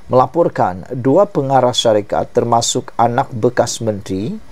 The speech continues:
dihadapkan ke Mahkamah Session Seremban atas sembilan pertuduhan mengemukakan dokumen palsu dan memiliki barang kawalan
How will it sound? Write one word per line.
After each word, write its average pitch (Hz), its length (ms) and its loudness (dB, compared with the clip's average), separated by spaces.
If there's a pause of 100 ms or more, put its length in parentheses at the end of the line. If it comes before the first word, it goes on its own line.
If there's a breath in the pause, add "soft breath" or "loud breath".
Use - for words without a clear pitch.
(360 loud breath)
dihadapkan 151 800 0
ke - 80 -4
Mahkamah 110 560 -2
Session 120 480 2
Seremban 92 720 -2 (400 loud breath)
atas 185 400 2
sembilan 143 400 0
pertuduhan 107 720 -2
mengemukakan 135 720 0
dokumen 120 400 0
palsu 95 560 0
dan 110 320 2
memiliki 110 720 0 (560 loud breath)
barang 117 560 2
kawalan 110 560 2